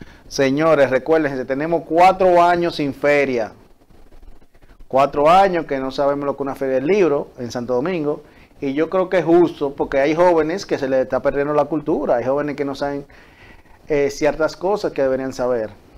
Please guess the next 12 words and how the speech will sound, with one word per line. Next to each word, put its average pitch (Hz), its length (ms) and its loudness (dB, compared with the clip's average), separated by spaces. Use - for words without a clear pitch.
Eh, 139 220 2
producción. 143 640 -2
Niño, 131 380 -10
tú 156 80 -14
me 156 120 -10
tienes 139 240 -10
como 127 220 -8
muy, 123 220 -10
muy 117 220 -12
cerca 143 460 -6
ahí, 170 180 -8
¿no? 143 220 -14